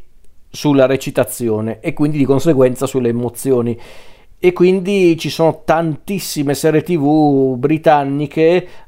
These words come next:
alcune belle, alcune magari anche solo carine,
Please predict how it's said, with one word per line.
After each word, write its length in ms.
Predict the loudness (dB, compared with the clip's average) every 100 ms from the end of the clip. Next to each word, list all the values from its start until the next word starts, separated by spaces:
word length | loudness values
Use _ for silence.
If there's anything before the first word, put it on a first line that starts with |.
| -10
alcune 440 | -8 -4 -4 -4
belle, 440 | -4 -2 -2 -2 -4
alcune 440 | -4 -4 -4 -6 -8
magari 420 | -6 -2 0 0
anche 180 | -2 -2
solo 280 | 2 2
carine, 800 | 4 2 2 0 -2 0 2 2